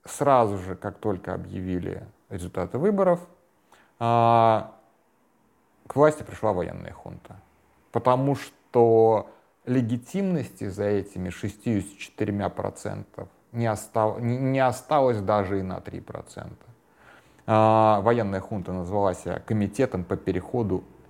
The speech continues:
и восстановлению государственных институтов. А, насколько я понимаю, что, а, глава этой хунты тоже каким-то образом входит, а, в семейство Бонго, если я не ошибаюсь, опять же.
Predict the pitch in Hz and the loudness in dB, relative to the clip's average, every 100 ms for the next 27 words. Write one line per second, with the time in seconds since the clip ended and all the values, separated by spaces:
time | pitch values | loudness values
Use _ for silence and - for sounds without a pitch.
0 | _ - 117 107 - 98 95 98 107 92 | _ 0 0 0 -4 -2 0 2 0 0
1 | 92 87 87 92 92 - 90 90 87 - | -4 -8 -6 -6 -6 -8 -12 -10 -12 -12
2 | - 185 214 214 208 - - - - - | -2 0 2 2 0 -8 -20 -20 -20 -20
3 | - 110 117 120 117 117 113 117 123 - | -4 4 6 8 8 6 4 -2 -2 2
4 | 156 139 113 110 - 110 110 107 107 107 | 2 2 2 2 0 -4 -2 0 2 4
5 | 104 98 95 - - - _ 107 104 101 | 4 2 -2 -8 -18 -20 _ 2 4 4
6 | 101 98 98 92 - 101 101 101 98 98 | 4 6 6 4 -2 -2 0 2 2 0
7 | 98 95 87 101 107 107 104 95 92 92 | 0 -2 -4 0 4 6 6 4 0 -6
8 | - 104 92 90 - 104 98 95 87 92 | -6 -6 -6 -8 -4 -4 -2 -6 -8 -8
9 | 98 90 92 90 92 92 90 - - 95 | -6 -4 -2 0 -2 -4 -6 -8 0 2
10 | 90 92 - _ _ _ _ _ - 98 | 2 -2 -8 _ _ _ _ _ -6 -2
11 | 98 - 107 95 95 95 95 95 - _ | -2 -2 -4 -4 -4 -4 -4 -4 -10 _
12 | _ _ _ _ 104 175 226 226 226 208 | _ _ _ _ 2 2 4 2 2 -4
13 | - _ 117 117 117 123 123 113 120 117 | -18 _ -6 -6 -4 -4 -4 -6 -2 0
14 | 110 113 107 107 98 104 | 0 -4 -2 0 0 -4